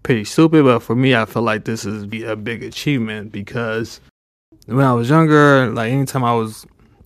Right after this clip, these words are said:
being told I was selfish or whatever, I would do what I can to try to, like, showcase that I'm not an actual selfish person, which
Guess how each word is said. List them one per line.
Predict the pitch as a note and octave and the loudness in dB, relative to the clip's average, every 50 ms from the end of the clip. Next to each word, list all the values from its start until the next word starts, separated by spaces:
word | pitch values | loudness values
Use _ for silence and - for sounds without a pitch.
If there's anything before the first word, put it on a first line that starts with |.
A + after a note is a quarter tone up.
| - | -4
being | G#2 A#2+ A#2 A2+ A2+ | -2 -2 -2 -2 -4
told | G#2 - B2+ A#2+ | -4 -2 0 0
I | A#2 A2+ | 0 0
was | G#2 G2 G2 | -2 -4 -6
selfish | - - - B2+ B2+ A#2+ - - A#2+ A#2 - - | -6 -2 2 2 2 0 0 -4 -4 -4 -4 -2
or | B2 | -2
whatever, | A#2 A#2 A#2 A#2+ A#2+ A#2+ A2+ A#2+ A#2+ A#2+ A#2 G#2 F2 - | -2 0 -2 -2 -2 -2 -2 0 0 0 -2 -4 -4 0
I | C3+ D3 | 0 2
would | D3+ D3+ D3 | 2 2 4
do | C#3+ D3+ D3+ | 4 4 6
what | D3 D3 C#3+ | 6 6 6
I | C#3 B2+ | 4 2
can | A#2+ - - C#3+ C#3 C3+ C3 | 0 0 0 2 2 2 0
to | - B2 A2 | 0 -4 -6
try | - C3+ A#2+ | -2 -2 -2
to, | A2+ A#2 | -2 -2
like, | - A#2 A2 A2+ A2+ | -6 -6 -8 -6 -8
showcase | - - - - - C3 B2+ B2 - B2+ A2+ - - | -10 -10 -10 -4 -2 -2 -2 0 -2 -4 -4 -2 -4
that | A#2 A2+ | -4 -4
I'm | A2+ A2 G#2+ A2 | -4 -6 -8 -6
not | A2+ A2+ A2+ G#2+ - - _ - | -4 -2 -2 -4 -6 -10 _ -12
an | - - | -8 -4
actual | A2 G#2+ G#2+ G#2+ G#2 - - G2 G#2+ | -4 -4 -4 -6 -6 -8 -10 -10 -10
selfish | - - G#2+ G2+ G2+ - - A2 - - | -8 -8 -8 -8 -8 -8 -12 -14 -14 -2
person, | - C3 B2+ B2 - - G#2 G#2+ A2+ G#2+ - - _ _ _ _ _ | 0 0 0 0 -2 -6 -10 -10 -10 -10 -12 -18 _ _ _ _ _
which | - C#3 C3+ B2+ - - - - | 2 2 2 2 0 -4 -12 -14